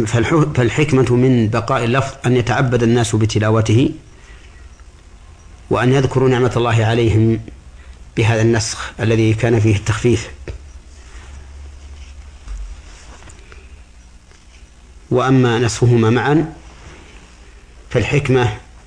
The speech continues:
فيما نسخ لفظاً ومعنى وحكماً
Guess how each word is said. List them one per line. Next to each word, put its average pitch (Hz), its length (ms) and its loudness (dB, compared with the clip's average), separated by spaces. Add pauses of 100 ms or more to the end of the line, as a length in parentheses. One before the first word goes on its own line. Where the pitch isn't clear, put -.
(1080)
فيما 123 260 2
نسخ 113 300 0
لفظاً 113 300 0
ومعنى 120 500 2 (360)
وحكماً 143 760 0